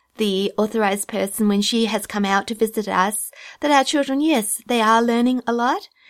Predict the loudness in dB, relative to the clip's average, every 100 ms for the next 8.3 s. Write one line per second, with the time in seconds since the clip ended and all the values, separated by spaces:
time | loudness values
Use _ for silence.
0 | -14 0 0 2 0 0 0 2 2 0
1 | -4 -2 2 2 0 -2 0 0 -4 -18
2 | 0 4 4 4 2 2 0 -12 -12 -2
3 | 2 4 4 2 2 2 -2 -4 -4 -2
4 | 0 2 2 2 0 -4 -2 -8 -4 -4
5 | -4 -8 -2 0 2 0 -4 -4 -4 -2
6 | -4 -4 -6 -6 -4 -6 -8 -8 -10 -8
7 | -4 -2 -4 -10 -20 -20 -10 0 2 4
8 | 2 2 2